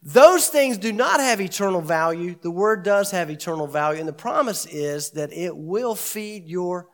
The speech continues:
soul. It will feed your soul. Now,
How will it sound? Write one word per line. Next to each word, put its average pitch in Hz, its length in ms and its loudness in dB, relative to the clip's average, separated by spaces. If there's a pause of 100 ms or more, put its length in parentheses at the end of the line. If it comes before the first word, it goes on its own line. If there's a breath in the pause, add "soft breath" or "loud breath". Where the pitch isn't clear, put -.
(140)
soul. 226 760 -6 (600)
It 196 140 -2
will 233 220 0
feed 208 300 -6
your 185 120 -4
soul. 190 540 -4 (580 soft breath)
Now, 214 400 4